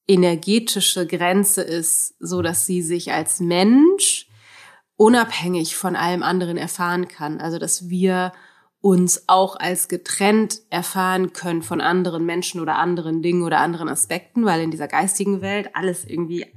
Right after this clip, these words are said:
zu einem einzigen verfließt, zerf-, äh, sich verbindet und die Erfahrung des Getrenntseins durch diese Membran uns überhaupt erst ermöglicht,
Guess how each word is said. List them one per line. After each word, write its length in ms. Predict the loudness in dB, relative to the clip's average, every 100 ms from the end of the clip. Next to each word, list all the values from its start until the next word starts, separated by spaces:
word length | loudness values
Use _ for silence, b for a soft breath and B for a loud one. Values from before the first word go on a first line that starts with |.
| -10
zu 200 | -6 -4
einem 340 | -2 0 -2
einzigen 680 | -2 -4 0 -2 -2 -4 -6
verfließt, 760 | -4 -8 -6 0 2 0 -4 _ _
zerf-, 320 | -4 -4 -6
äh, 520 | -4 -4 -6 -8 -10 -10
sich 280 | -12 -12 -14 _
verbindet 600 | -8 -4 0 2 2 -2 B B B B B B
und 480 | 0 2 2 -2 -10 _ -14
die 600 | -8 -4 -2 0 0 -2 -2
Erfahrung 680 | -4 -2 0 0 2 -2
des 160 | -2 -4
Getrenntseins 800 | -8 0 2 2 2 0 0 -2
durch 180 | -2 -2
diese 180 | -4 -4
Membran 480 | -4 2 4 4
uns 140 | 2 -2
überhaupt 320 | -8 -8 -8
erst 260 | -6 -6 -4
ermöglicht, 800 | -2 2 2 2 -2 -4 -6